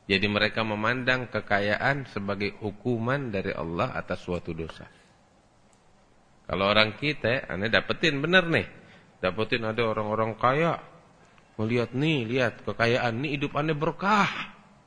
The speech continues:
Ini keberkahan. Padahal pandangannya kaum solihin terhadap dunia, terhadap kekayaan, tahu apa? Ini adalah dosa-dosa yang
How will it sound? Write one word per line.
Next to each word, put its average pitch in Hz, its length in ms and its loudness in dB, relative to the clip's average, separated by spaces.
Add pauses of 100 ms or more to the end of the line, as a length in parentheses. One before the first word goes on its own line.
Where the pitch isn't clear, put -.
(880)
Ini 156 240 2
keberkahan. 123 640 2 (1200)
Padahal 113 480 4 (440)
pandangannya 107 680 4
kaum 104 280 2
solihin 110 520 0
terhadap 104 480 -2
dunia, 104 480 -4
terhadap 101 480 -2
kekayaan, 104 520 0 (360)
tahu 127 240 4
apa? 143 240 -2 (320)
Ini 101 240 -4
adalah 101 240 0
dosa-dosa 98 920 -2 (280)
yang 101 240 0